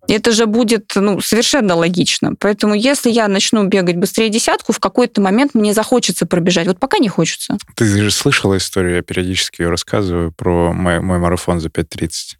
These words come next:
Speaker 2: Это самый сложный. Я подтверждаю до сих пор. Я п-, уже бегал в этом году эти горные забеги. Я подтверждаю, что тот марафон — это самый сложный для меня марафон. И у меня выс-, большое уважение к этим людям, которые,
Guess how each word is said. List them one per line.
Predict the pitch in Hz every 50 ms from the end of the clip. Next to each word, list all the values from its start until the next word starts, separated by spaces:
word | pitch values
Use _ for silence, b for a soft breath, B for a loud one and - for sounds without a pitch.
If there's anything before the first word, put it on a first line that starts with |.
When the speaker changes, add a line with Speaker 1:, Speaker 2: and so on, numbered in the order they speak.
| _ -
Speaker 2:
Это | - 117 113 - 113
самый | - - - 117 117 113 101 92
сложный. | - - - 98 98 90 95 98
Я | 98 98
подтверждаю | - 110 92 - 107 104 107 107 110 107 101
до | 92 90
сих | - - - - -
пор. | - 127 135 127 -
Я | - 110 107
п-, | 92 - -
уже | - 101 101 101 95 101 95
бегал | 87 104 98 92 92 92
в | 92
этом | - - 92 92
году | 90 92 90 90 87
эти | 87 85 82 - - - 85 85 85 - - - _ _ _ - - 110
горные | 104 98 110 110 104 107 98 95
забеги. | 87 95 90 82 90 90 87 87
Я | 85 90
подтверждаю, | - - 85 - - 101 98 92 101 95 87
что | - - - 90
тот | - - 110 104 - -
марафон — | 90 90 90 87 - - 107 110 113 - -
это | - 98 - -
самый | 85 - - 98 98 98 95 90 85
сложный | - - 90 90 90 87 90 82
для | 82 85 82
меня | 85 85 85 85
марафон. | 87 85 87 82 - - 90 - 62
И | 90
у | 98
меня | 92 95 95 98 101 98
выс-, | 87 - 85 87 85 - - - _ -
большое | 98 95 87 - - - 101 92
уважение | 85 85 85 87 92 95 90 87 85
к | 78 82
этим | - - 87 85
людям, | 92 107 117 107 85
которые, | - 95 - - 95 90 87 87 85 85 82